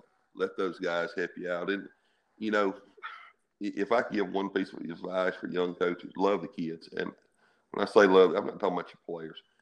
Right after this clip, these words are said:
Love the kids. Love that, uh, that average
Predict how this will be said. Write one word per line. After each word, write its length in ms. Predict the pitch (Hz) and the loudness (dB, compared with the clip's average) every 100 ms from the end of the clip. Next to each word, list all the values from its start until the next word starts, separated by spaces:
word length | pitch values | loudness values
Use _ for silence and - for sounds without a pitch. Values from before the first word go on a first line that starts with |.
| _ _ | _ _
Love 240 | 101 104 | 2 2
the 240 | - - 90 | -2 -16 -14
kids. 420 | 92 - - - _ | -14 -16 -20 -20 _
Love 380 | 87 92 110 104 | -2 2 2 2
that, 300 | 92 90 87 - _ _ _ _ _ - | 4 4 0 -8 _ _ _ _ _ -12
uh, 380 | 90 85 82 85 - _ _ - 92 87 | -10 -8 -10 -16 -20 _ _ -20 -18 -6
that 200 | 92 87 | -4 0
average 400 | 95 95 90 | 0 0 0